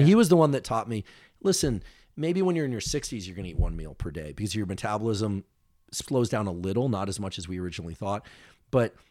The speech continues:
Speaker 2: digestion certainly slows down. But kids should not be fasting, right? Kids are growing, unless there's a, s-, it's a direct, it's like a supported study with a physician for obesity or
Speaker 1: Yeah.
Speaker 2: something. People who are very obese often do well fasting. They find that fasting makes them feel better,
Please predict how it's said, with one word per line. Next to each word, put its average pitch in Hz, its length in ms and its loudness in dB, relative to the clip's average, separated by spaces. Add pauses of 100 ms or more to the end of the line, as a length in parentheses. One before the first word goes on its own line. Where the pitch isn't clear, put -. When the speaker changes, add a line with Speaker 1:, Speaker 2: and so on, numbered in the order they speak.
(120)
Speaker 2:
digestion 117 560 0
certainly 101 320 -4
slows 92 300 -6
down. 85 340 -10 (280)
But - 180 -6 (220)
kids 180 320 8
should 127 240 0
not 107 280 -4
be 101 300 -6 (100)
fasting, - 600 -10 (480)
right? 165 140 -4
Kids - 220 -4
are 127 80 0
growing, 87 600 -8
unless 160 280 4
there's 143 220 6
a, 123 40 -2
s-, - 160 -4 (100)
it's - 160 -4
a 107 60 -4
direct, 107 460 -4 (220)
it's - 200 -10
like 104 140 -4
a 98 40 -6
supported 117 580 -2
study 104 440 -2
with 95 140 -4
a 92 60 -8
physician 98 520 -2
for 95 180 -8
obesity 101 560 -2
or 85 60 -6
Speaker 1:
Yeah. 90 160 0
Speaker 2:
something. 85 180 -8 (340)
People 202 240 6
who 202 120 8
are 123 100 8
very 117 360 4
obese 101 460 -2
often 117 260 0
do 104 120 0
well 127 280 0
fasting. - 540 -12 (400)
They 127 140 2
find 123 400 0
that - 100 -6
fasting 110 360 -4
makes 101 180 -8
them 92 120 -12
feel 92 200 -10
better, 101 340 -2